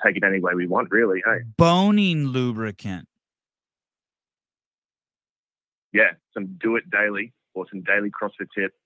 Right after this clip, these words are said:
Speaker 1: just the tip lube.
Speaker 2: Wow. Wow. God, just the tip. I, I do like boning lubricant. I think that's a very honest, you know, like Danny Spiegel just came out with some shoes with Tier and they're calling it a,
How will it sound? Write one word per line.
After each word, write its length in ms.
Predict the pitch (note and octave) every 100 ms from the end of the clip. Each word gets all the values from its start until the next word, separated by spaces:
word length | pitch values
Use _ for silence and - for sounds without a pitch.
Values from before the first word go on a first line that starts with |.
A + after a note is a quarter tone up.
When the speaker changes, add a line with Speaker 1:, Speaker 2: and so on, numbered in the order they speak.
| _ _ _ _ _ _ _ -
Speaker 1:
just 200 | A2+ - _
the 100 | G#2 -
tip 140 | G2 -
lube. 360 | F#2 G2 F2 E2+ _ _ _ _ -
Speaker 2:
Wow. 460 | A#2+ C3+ B2 E2 - _
Wow. 460 | A#2 B2 A#2 F#2 E2 -
God, 400 | A2 G#2+ F#2 D#2
just 260 | G#2+ G#2+ -
the 80 | G#2+
tip. 220 | - A2+
I, 220 | B2+ D3
I 40 | D3
do 200 | D#3 F3
like 260 | D3+ G#2
boning 400 | A#2+ B2+ B2+ A#2
lubricant. 560 | G#2+ G#2+ G#2 F#2 F2 -
I 80 | A#2
think 220 | D3+ C3
that's 260 | A#2 - - -
a 80 | A2
very 340 | A#2+ B2 A2+
honest, 380 | A2+ A#2 G#2+ - - _
you 120 | C3+
know, 60 | D3+
like 160 | C#3 A#2+
Danny 240 | D3 D3+
Spiegel 300 | - D3 C#3+
just 180 | C3+ -
came 220 | C#3+ C3+
out 120 | C3
with 120 | B2+
some 160 | - B2+
shoes 480 | - B2+ B2+ C3+ B2+
with 200 | B2 -
Tier 400 | - A#2+ B2+ C3 - _ _
and 100 | A2+
they're 140 | A#2+ A#2+
calling 400 | - B2+ B2+ B2+
it 160 | A#2
a, 380 | A2+ G#2+ G2+ G2+